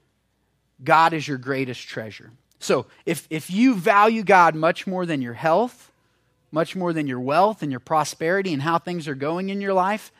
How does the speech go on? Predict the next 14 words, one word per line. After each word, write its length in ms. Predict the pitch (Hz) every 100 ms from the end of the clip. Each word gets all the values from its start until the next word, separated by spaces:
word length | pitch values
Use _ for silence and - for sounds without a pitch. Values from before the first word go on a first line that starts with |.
| _ _ _ _ _ -
then 160 | 156
this 180 | 175 -
makes 280 | 165 160 -
sense. 320 | - 135 -
If, 120 | 156 175
if 180 | 175 160
his 220 | 240 262
glory 420 | 170 202 226 214 190
is 140 | 165
a 40 |
big 400 | 151 190 214 180
deal 280 | 147 190 196
to 120 | -
you, 400 | 147 123 117 117